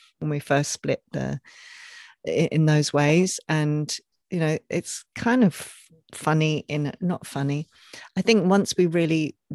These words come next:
do this work and really see that our feelings and our mind and our body are an interwoven whole, there is no,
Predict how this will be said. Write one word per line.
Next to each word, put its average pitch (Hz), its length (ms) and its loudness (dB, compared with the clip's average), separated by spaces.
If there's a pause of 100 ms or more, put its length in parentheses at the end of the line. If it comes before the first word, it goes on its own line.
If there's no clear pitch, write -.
(160)
do 165 280 0
this - 240 -6
work 147 300 -4
and 147 100 -2
really 147 200 -2
see 147 240 -4
that 139 140 -4
our 143 80 -4
feelings 165 560 0
and 147 160 -2
our 147 100 0
mind 147 360 -2
and 139 140 -4
our 139 100 -4
body 139 320 -2
are 147 480 0
an 139 300 -4
interwoven 139 1300 -2
whole, 143 560 0
there 147 180 -4
is 156 180 -6
no, 139 420 0